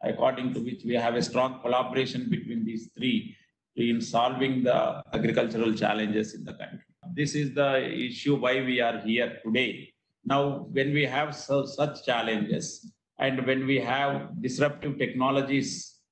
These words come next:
say what call impacting every aspect of our life, and, uh, let me share you in a lighter vein.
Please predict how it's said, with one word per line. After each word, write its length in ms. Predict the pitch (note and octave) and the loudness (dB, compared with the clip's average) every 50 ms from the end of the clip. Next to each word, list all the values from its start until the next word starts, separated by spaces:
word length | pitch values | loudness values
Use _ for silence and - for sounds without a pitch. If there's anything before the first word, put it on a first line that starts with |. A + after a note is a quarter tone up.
| _ _ | _ _
say 180 | - - C3+ | -6 -4 -2
what 240 | B2+ C3 B2 G#2+ - | 0 0 0 0 0
call 120 | B2+ A#2+ | 0 2
impacting 920 | A#2 A2 A2 A2 A2+ C3 C3 C3+ C3 - - - C3+ C3 B2+ - - E2+ A2 | 2 2 2 2 2 2 0 0 -2 -2 0 0 2 2 2 2 0 0 0
every 560 | A#2 A2+ B2 C3 C3 C3 B2 A2+ A2 A2 - - | 0 2 2 2 2 2 2 0 -2 -4 -6 -4
aspect 500 | A2+ A#2+ A#2 - - - C3+ A#2+ - - | -4 -4 -4 -4 -6 -6 -6 -6 -2 -2
of 140 | A#2+ A2+ A2 | -2 0 0
our 200 | G#2+ G#2 G#2 G2+ | 0 -2 -2 -4
life, 260 | G2 G#2+ A2 - - - - - _ _ _ _ _ _ _ _ | -4 -4 -4 -4 -4 -8 -14 -20 _ _ _ _ _ _ _ _
and, 280 | C3+ C3+ C3+ C#3 C3 C3 | -2 0 0 0 0 2
uh, 100 | C3 C3 B2+ | 2 2 2
let 220 | C3 C3 - - | 0 -2 0 2
me 80 | D3+ D3 | 0 0
share 300 | - - B2+ C3+ C#3 C3+ | 2 2 2 2 2 4
you 160 | C#3 C#3+ C#3 | 4 4 6
in 160 | C3+ C3+ B2+ B2+ | 6 4 4 2
a 260 | B2 A#2+ A#2 - - - | 2 2 0 -2 -2 -2
lighter 360 | A2+ A2+ A#2+ A2+ C#3 B2+ A#2+ A#2 | 0 0 0 0 0 -2 -2 0
vein. 340 | A#2+ B2+ B2+ B2 G#2+ F#2 - | 0 0 0 0 -2 -4 -8